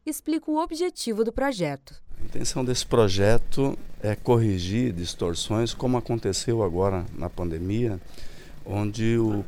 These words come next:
Speaker 2: preço dos carros usados, em um ano, ele simplesmente disparou.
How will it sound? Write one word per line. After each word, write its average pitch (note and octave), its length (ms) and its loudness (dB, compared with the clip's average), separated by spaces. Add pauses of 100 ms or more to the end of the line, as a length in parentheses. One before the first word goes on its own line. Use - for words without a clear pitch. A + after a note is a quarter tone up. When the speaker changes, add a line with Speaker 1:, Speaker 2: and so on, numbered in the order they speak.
Speaker 2:
preço A2 400 0
dos F2 220 -6
carros F2+ 460 -4
usados, G#2+ 880 -2
em A2 180 0
um G#2+ 220 0
ano, A#2+ 500 0
ele A2+ 160 0
simplesmente G#2 640 -6
disparou. G#2 580 -2